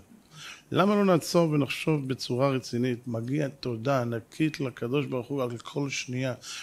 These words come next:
כל הנשמה תהלל יה, הללויה, על כל נשימה ונשימה. תן לו הללויה. רבותיי, זה לא בדיחה, זה חזן.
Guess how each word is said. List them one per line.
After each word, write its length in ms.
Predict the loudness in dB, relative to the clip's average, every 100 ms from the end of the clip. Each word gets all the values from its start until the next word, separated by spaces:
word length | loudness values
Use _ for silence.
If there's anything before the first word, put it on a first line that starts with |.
| -16 0
כל 260 | 6 8
הנשמה 580 | 8 6 2 2 4 4
תהלל 500 | 4 2 2 0 0
יה, 280 | 6 8 8
הללויה, 560 | 2 0 0 4 6
על 100 | 4
כל 300 | 0 2 2
נשימה 600 | 4 2 0 0 2 4 6
ונשימה. 640 | 4 2 2 6 6 6 -2 -10 -10 -12 2
תן 180 | 8 10
לו 160 | 12
הללויה. 400 | 10 10 6 6
רבותיי, 360 | 6 6 10 10
זה 140 | 10
לא 100 | 8
בדיחה, 460 | 8 6 6 6 4
זה 160 | 2 4
חזן. 360 | 6 8 6